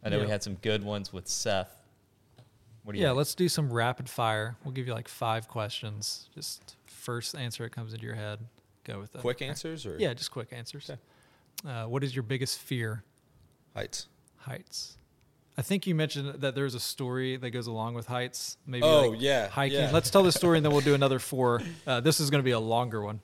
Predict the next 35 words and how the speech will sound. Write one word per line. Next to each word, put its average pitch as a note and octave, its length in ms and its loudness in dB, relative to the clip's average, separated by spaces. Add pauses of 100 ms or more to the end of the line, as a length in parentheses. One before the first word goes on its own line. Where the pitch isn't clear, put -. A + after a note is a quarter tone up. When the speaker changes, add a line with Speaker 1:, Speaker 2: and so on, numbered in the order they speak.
Speaker 2:
but G#2+ 180 -8 (100)
Speaker 3:
Yeah, A#2 260 2
so, C3+ 520 6 (880)
um, G#2+ 500 0 (160)
we C3+ 140 8
went F3 160 10
on F3 60 8
vacation B2+ 760 6
two - 220 2
years A#2+ 220 6
ago G2+ 300 4
with F#2+ 260 0
now A2+ 200 4
my A2 140 6
wife's G#2+ 280 8
family, G2 340 2
but F#2+ 60 0
we A2 120 4
were G#2+ 80 6
just G2 180 0
dating G2+ 300 4
at F#2 80 -2
the F#2+ 60 -4
time. F2+ 440 -2 (540)
And G2 400 0 (160)
they G2 100 -4
took A#2 240 2
us A2 160 6
to G#2 260 2
their F#2 360 2
house G#2 520 2
in E2+ 160 -8
Telluride, G#2+ 440 4
Colorado. F2+ 600 2 (680)
And F2+ 360 -4